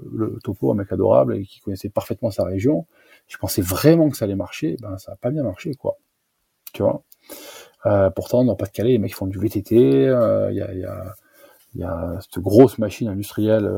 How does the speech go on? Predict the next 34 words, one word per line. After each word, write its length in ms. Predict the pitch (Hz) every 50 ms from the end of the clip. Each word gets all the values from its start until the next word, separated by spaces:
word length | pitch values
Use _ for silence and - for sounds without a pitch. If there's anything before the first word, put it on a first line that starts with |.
| 104
hein, 160 | 113 123 120
qu'on 160 | 101 - 104 101
connaît, 220 | - 101 98 98
qu'on 240 | - - - - 98
connaît 80 | 95
tous 160 | 101 - 120 -
très 180 | - - 101
bien, 220 | 95 107 110 110 101
hein, 160 | 87 90 95 98
qui 140 | - - 92
est, 60 | 90
qui 140 | 95 - -
est 60 | 95
basée 240 | 92 98 98 98 98
là-haut, 340 | 90 95 123 147 156 156 156 - - - - - - - - - - - _
avec 160 | - 92 90 -
tous 100 | - -
ces 140 | - 104
grands 260 | 98 95 101 104 101 -
centres, 640 | - - 107 98 92 - - 98 95 95 98 107 117 117
ces 140 | - - 104
grandes 180 | 95 101 98
surfaces 280 | - 110 - - 92 -
sportives. 460 | - - - - - 160 175 170 139 - _ _ - - - - - - - _ _ -
Et, 300 | - 110 110 110 104 101
euh, 600 | 98 95 95 92 87 87 85 82 85 85 87 90
donc, 220 | 92 107 104 98
il 40 | 98
y 20 |
a 20 | -
quand 120 | - 95
même, 220 | 101 113 113 107 98
voilà, 240 | 92 107 131 120 101
c'est, 180 | - - 95